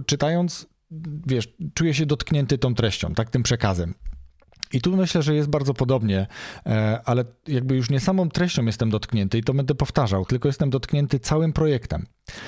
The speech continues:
Jestem, e, to takie może duże słowo, ale jestem zauroczony nim po prostu, że on jest w-, właśnie w taki sposób skonstruowany, że, mm, ja, jakby powiem inaczej, nie mogę doczekać się końca,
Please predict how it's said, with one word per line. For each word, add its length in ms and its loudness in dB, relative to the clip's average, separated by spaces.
Jestem, 380 2
e, 560 -2
to 100 -2
takie 280 2
może 280 2
duże 340 0
słowo, 280 2
ale 80 2
jestem 240 0
zauroczony 580 2
nim 140 0
po 120 0
prostu, 280 -2
że 120 2
on 140 2
jest 220 -2
w-, 100 -18
właśnie 500 -2
w 40 -10
taki 220 0
sposób 360 -2
skonstruowany, 800 0
że, 560 2
mm, 420 -2
ja, 180 0
jakby 380 0
powiem 260 2
inaczej, 440 -2
nie 140 2
mogę 200 2
doczekać 480 0
się 120 -2
końca, 580 0